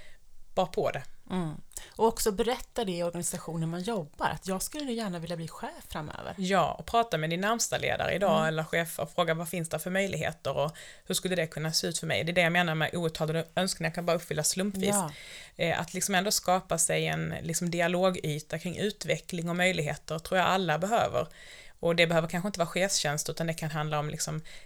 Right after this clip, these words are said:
Speaker 1: en, en annat, andra uppdrag. Att liksom ändå företräda sig själv i det samtalet. Det tycker jag att liksom generellt kan vi prata mycket mer om det. Liksom,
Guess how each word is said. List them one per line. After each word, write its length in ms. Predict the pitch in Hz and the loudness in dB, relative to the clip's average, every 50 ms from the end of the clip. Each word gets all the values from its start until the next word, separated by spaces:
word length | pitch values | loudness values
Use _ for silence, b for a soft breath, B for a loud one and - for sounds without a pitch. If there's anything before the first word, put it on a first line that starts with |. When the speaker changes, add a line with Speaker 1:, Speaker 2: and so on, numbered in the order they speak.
| B B | B B
Speaker 1:
en, 300 | B 143 151 156 156 - | B -4 -4 -4 -4 -4
en 160 | - 160 156 | -4 -4 -2
annat, 380 | - 170 226 254 202 160 - - | 0 0 2 2 0 -2 -2 -2
andra 260 | - 208 247 240 170 180 | -2 -2 0 2 0 0
uppdrag. 420 | - - - - - - 160 - | 0 -2 -4 0 0 0 2 0
Att 140 | 151 - - | -4 -4 -4
liksom 200 | 160 - 180 175 | -4 -2 0 0
ändå 160 | 190 175 170 | 0 0 -2
företräda 640 | - - - 180 180 180 180 160 - - 160 160 160 | -4 -2 0 2 2 2 0 -2 -4 -2 -2 0 0
sig 140 | - - 160 | -2 -4 -4
själv 320 | - - 240 160 151 160 | 0 2 2 2 2 2
i 20 | 196 | 0
det 100 | 214 196 | 0 0
samtalet. 680 | - - 180 185 175 - - - - - 151 156 - | 0 0 0 -2 -2 -4 -4 -4 -2 -2 -4 -6 -2
Det 100 | - 196 | -2 -2
tycker 280 | 190 - - - - 160 | -2 -2 -10 -6 -4 -2
jag 60 | 151 | -2
att 140 | 156 - - | -2 -4 -8
liksom 260 | 156 - - 156 151 - - | -8 -6 -6 -6 -6 -4 -2
generellt 580 | 175 170 175 175 208 208 170 - - - - - | -2 0 0 2 2 2 2 0 -4 -10 -14 -14
kan 440 | - - 143 143 - - 160 156 B B B B B B B | -10 -10 -8 -8 -8 -8 -10 -10 B B B B B B B
vi 80 | 170 165 | -6 -6
prata 240 | - 165 160 190 | -6 -4 -2 -2
mycket 320 | 175 180 175 - - 202 202 | 0 0 -2 -4 -4 -4 -2
mer 180 | 214 175 147 | 0 0 0
om 140 | 135 143 151 | 0 0 -2
det. 200 | - - - - - | 0 0 -2 -2 -2
Liksom, 220 | 160 147 - 151 | -4 -6 -6 -6